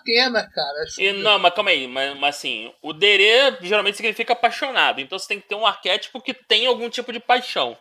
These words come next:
Speaker 2: Essa Shundere, ela é, é, é, é, ca-, Shundere. Nossa senhora, dá pra fazer um pagode com isso. Essa, essa Shundere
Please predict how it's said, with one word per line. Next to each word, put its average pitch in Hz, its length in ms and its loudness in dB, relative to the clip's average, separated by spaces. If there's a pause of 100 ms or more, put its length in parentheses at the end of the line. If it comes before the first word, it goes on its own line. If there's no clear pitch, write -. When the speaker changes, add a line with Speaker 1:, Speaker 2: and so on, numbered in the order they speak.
(140)
Speaker 2:
Essa 190 240 -2
Shundere, 220 800 0
ela 196 360 4
é, 190 140 2
é, - 100 -2
é, 147 600 0
é, 120 40 -4
ca-, - 220 -12
Shundere. 131 760 -6 (100)
Nossa 156 340 0
senhora, 139 260 -6
dá 165 80 2
pra - 80 -18
fazer 175 160 -2
um 196 60 -10
pagode 147 420 0
com - 100 -20
isso. - 180 -18 (200)
Essa, 208 280 2
essa 196 380 2
Shundere 269 1120 2